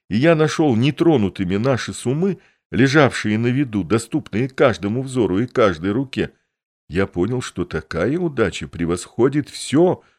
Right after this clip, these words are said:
случающееся с человеком, и что дальше надо мною неизбежно, по справедливости,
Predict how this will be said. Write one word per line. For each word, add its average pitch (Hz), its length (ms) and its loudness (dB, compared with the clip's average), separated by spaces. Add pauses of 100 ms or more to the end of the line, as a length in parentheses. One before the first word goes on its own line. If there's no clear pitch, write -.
(100)
случающееся 104 1040 0
с - 40 -12
человеком, 117 680 -2 (380)
и 82 60 -6
что 78 260 -6
дальше 110 460 0
надо 90 240 0
мною 120 440 0
неизбежно, 104 840 0
по - 140 -6
справедливости, 90 1000 -2